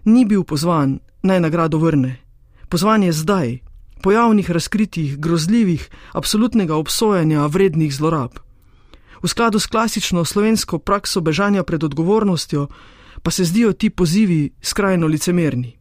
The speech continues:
Pater Rupnik si Prešernove nagrade za življenjsko delo ni podelil sam.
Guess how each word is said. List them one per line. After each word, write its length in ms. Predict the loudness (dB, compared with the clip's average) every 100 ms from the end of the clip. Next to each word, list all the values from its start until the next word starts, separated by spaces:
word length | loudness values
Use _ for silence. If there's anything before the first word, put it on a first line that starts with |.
| -20 -20 _ -20 -20 _ -20 -20 -20 -20 -20 -20 -4
Pater 320 | -2 0 0
Rupnik 580 | 0 0 -2 -2 -4 -16 -18 -16
si 260 | -6 -2 0
Prešernove 580 | 0 0 2 2 2 2
nagrade 500 | 0 0 -2 0 0
za 160 | 0 0
življenjsko 560 | 0 2 0 0 -2
delo 380 | 0 2 2 2
ni 160 | 2 2
podelil 460 | 0 2 2 2
sam. 500 | 0 0 0 0 -4